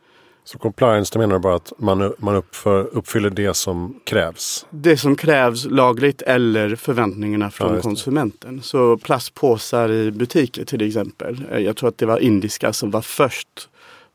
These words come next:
Speaker 2: eh, som kom ut med det. Och då, då var det en ledarskapsfråga. Men över tid, de frågorna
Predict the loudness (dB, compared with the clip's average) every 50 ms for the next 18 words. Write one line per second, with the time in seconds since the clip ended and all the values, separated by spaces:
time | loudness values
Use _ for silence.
0 | _ -2 0 0 0 0 -2 -2 -2 -2 -2 0 2 4 4 4 2 0 -4 -4
1 | -4 -4 -4 -4 -6 -4 -2 2 4 4 4 4 4 2 0 2 0 0 0 0
2 | 0 0 0 0 -2 -4 -10 -8 -4 -4 -4 -4 -6 -4 -2 -2 0 0 0 0
3 | 0 2 0 0 -2 _ _ -20 _ _ _ 0 2 2 2 2 0 -2 0 2
4 | 2 2 2 2 -2 0 2 2 2 2 0 0 0 0 0 0 -2 -2 0 -2
5 | -2 -4 -6